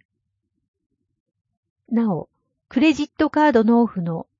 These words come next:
全納の保険料額は、現金納付と同じ金額になります。詳しくは、武蔵野年金事務所、電話、零四二二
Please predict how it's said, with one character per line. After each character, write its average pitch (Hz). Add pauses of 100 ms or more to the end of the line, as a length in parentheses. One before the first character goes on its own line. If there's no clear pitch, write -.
(120)
全 277
納 277
の 262
保 254
険 262
料 269
額 170
は、 160 (520)
現 294
金 294
納 285
付 -
と -
同 214
じ 262
金 247
額 240
に 220
な 214
り 196
ま 175
す。 - (1500)
詳 269
し -
く 208
は、 165 (720)
武 214
蔵 294
野 294
年 277
金 254
事 -
務 233
所、 - (1000)
電 214
話、 202 (760)
零 302
四 311 (180)
二 220
二 214